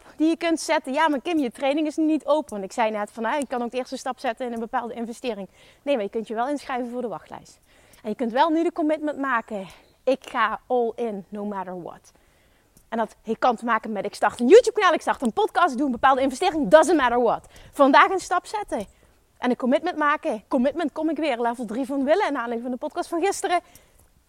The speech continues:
Maakt niet uit wat. Niet lukken is geen optie. Ik doe het. En ik doe het vandaag nog. Punt. Zou je er over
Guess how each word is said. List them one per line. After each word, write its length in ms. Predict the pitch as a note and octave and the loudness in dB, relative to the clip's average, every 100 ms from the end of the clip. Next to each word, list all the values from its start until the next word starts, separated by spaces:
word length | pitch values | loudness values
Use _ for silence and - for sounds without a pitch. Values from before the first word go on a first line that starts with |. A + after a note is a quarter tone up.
| _ | _
Maakt 180 | A#3+ A#3 | 0 0
niet 100 | B3+ | 2
uit 140 | D4 | 0
wat. 300 | D4 F4+ - - _ | 2 0 -4 -14 _
Niet 160 | B3 A#3 | -4 0
lukken 240 | E4 G#4+ | 0 0
is 60 | - | -2
geen 180 | G#4+ | 0
optie. 360 | F4+ - E4 D4+ _ | -2 0 0 0 _
Ik 180 | D4 C4+ _ | -2 -2 _
doe 280 | F#3+ D#4+ F#4+ | -2 0 0
het. 140 | D#4 | -4
En 120 | - A3+ | -8 -8
ik 100 | F#3 | -6
doe 80 | |
het 120 | A3+ - | -8 -8
vandaag 380 | G#3 D#3+ - | -12 -12 -16
nog. 220 | - - - _ - | -20 -20 -20 _ -4
Punt. 320 | A3 - - - _ _ _ _ _ _ _ _ _ _ _ _ - - - - - _ - - - _ | -4 -4 -16 -20 _ _ _ _ _ _ _ _ _ _ _ _ -20 -20 -20 -20 -20 _ -20 -20 -20 _
Zou 280 | - A#3+ F4 | 0 2 4
je 80 | G4 | 2
er 120 | - | 0
over 240 | C4+ A#3+ | -4 -4